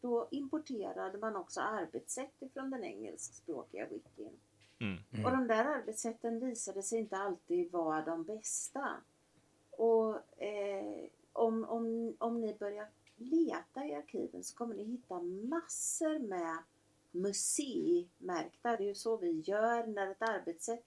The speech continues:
Speaker 1: liksom har självdött.
Speaker 2: Ja.
Speaker 1: Då, då museimärker man den och säger att det här var en policy eller det här var ett arbetssätt eller det här var som, som vi av olika skäl har avskaffat. Och när de avskaffas, då är det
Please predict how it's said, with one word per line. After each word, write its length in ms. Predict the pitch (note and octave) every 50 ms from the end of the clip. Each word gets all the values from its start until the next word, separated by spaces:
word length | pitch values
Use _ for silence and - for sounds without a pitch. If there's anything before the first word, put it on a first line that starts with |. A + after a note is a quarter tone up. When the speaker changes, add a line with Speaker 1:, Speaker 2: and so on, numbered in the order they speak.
| _ -
Speaker 1:
liksom 340 | G#3 F3+ - - F3 E3+
har 220 | E3+ E3 E3 D#3+ D#3 - _ _ _ _ _ -
självdött. 600 | A3 G#3+ G3 E3 D#3 - _ _ - - - C4+ - _ _ - - _ _ _ _ _ - -
Speaker 2:
Ja. 260 | A2 G#2 F2+ F2 - -
Speaker 1:
Då, 280 | A3+ A3+ A3 G3 - -
då 160 | - G#3+ G#3
museimärker 760 | A3 A3+ A3 - D4 C4+ G#3 F#3 F#3+ F#3+ F3+ F3 F3+ - -
man 180 | - - - C4+
den 200 | C#4 C4+ B3+ B3
och 80 | B3 B3
säger 320 | - A3 F#3+ F3+ F#3 F#3+
att 120 | F#3+ -
det 60 | - G#3
här 280 | G#3+ A#3 C4 C4+ C4 B3+
var 180 | G#3+ G#3+ A3 A3+
en 140 | A#3+ A#3
policy 500 | A#3 - A3+ F#3 E3 D3+ D3+ E3+ E3+ - F#3
eller 220 | F3+ F3+ F#3 F3+
det 60 | F3+
här 180 | F#3 G#3 B3 B3+
var 140 | A#3 G3 G#3+
ett 120 | A3 -
arbetssätt 680 | B3 A#3+ A3 F3 - D#3 - - - E3+ F3 - _
eller 200 | - F3+ F3+ F3+
det 80 | F3+ F3+
här 180 | E3+ E3 E3 E3
var 240 | E3+ D#3+ D#3 D#3 - - _ _ _ _ _ _ _ -
som, 400 | - - D4 C4+ C4 C4 - - -
som 200 | - - C#4 C4+
vi 100 | B3+ G#3
av 140 | F#3+ G3 G#3
olika 420 | A3 G3+ - - - - - - - -
skäl 200 | - - A2+ C3+
har 220 | D#3+ F3 F#3+ G3
avskaffat. 680 | F#3 - - - - - - - _ _ - B3 B3 - - - - _
Och 260 | - A3+ A#3 A#3 A#3 - _ _ _ _ _ _ _
när 340 | F#3+ G#3 B3 D4+ E4+ C#4+ A#3
de 200 | F#3+ F#3 F3+ -
avskaffas, 1080 | - A3 G#3 F#3+ E3+ - - - - - D#4+ D#4+ - _ - B3 A#3 A3 - - - - _ _ _
då 220 | - C4 D4 - - - _ _ _ -
är 380 | A3+ B3 C4+ - B3+ A#3+ -
det 280 | F3+ F#3 F#3 F3 E3+ E3+